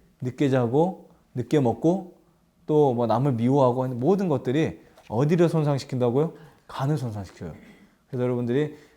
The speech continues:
간만 딱 제 위치에 회복을 시켜놔도 위장도 고칠 수 있고, 췌장도 고칠 수 있고, 또 뭐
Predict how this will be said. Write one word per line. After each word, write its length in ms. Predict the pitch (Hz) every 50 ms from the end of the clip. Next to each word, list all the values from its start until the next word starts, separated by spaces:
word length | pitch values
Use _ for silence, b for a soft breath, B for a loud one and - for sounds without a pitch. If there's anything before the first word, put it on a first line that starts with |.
| B B
간만 580 | B - - 123 135 156 165 170 170 170 170 -
딱 240 | 196 196 190 196 -
제 320 | - - 143 139 139 139 - -
위치에 460 | 131 151 143 - - 156 131 107 104
회복을 340 | 120 165 185 170 170 156 147
시켜놔도 800 | 156 - - 180 160 135 139 - 127 156 175 185 185 - - b b b b b b b
위장도 400 | 117 120 123 139 131 127 117 107
고칠 240 | - 113 - - 107
수 120 | - 107
있고, 500 | 101 90 - 107 110 135 165 160 - b b b b b b b b b b
췌장도 400 | - 165 160 165 156 139 117 -
고칠 240 | - 107 - 120
수 120 | 104 - 107
있고, 500 | 101 - - 139 156 165 165 - - _ _ _ _ _ _ _ _ _ _ _
또 320 | - 120 120 117 113 107 101
뭐 420 | 107 101 98 98 95 92 90